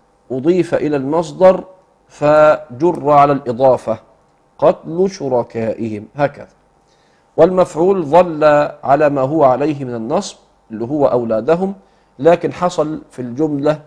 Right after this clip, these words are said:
تقديم وتأخير، فقدم المفعول وأخر الفاعل، ففصل بالمفعول بين المضاف وهو قتل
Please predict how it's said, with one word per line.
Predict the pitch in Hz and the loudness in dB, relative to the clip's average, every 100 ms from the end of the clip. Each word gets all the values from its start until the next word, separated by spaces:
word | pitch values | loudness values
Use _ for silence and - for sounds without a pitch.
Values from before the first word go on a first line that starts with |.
| _ _ _ _ | _ _ _ _
تقديم | 131 - 117 156 160 | -8 -6 0 0 0
وتأخير، | 127 - - - 117 104 - _ _ _ _ _ _ | -2 -4 -8 -8 -8 -10 -12 _ _ _ _ _ _
فقدم | - - 190 175 151 147 | -6 0 2 2 0 0
المفعول | 135 127 - 147 180 208 - _ _ _ _ _ _ _ - | -2 -4 -6 0 2 0 -4 _ _ _ _ _ _ _ 2
وأخر | 127 180 - 139 131 | 6 6 4 0 0
الفاعل، | 123 - 175 185 196 196 - _ _ _ _ | 0 2 2 4 0 -4 -12 _ _ _ _
ففصل | - 139 208 214 160 151 | -2 2 4 2 0 0
بالمفعول | 160 180 160 143 127 123 113 | 0 -2 -4 -6 -4 -4 -2
بين | 117 175 170 | 0 0 0
المضاف | 160 143 131 113 - | -2 0 2 0 0
وهو | 113 147 139 | -6 -2 0
قتل | 170 185 202 202 | 0 -4 -6 -8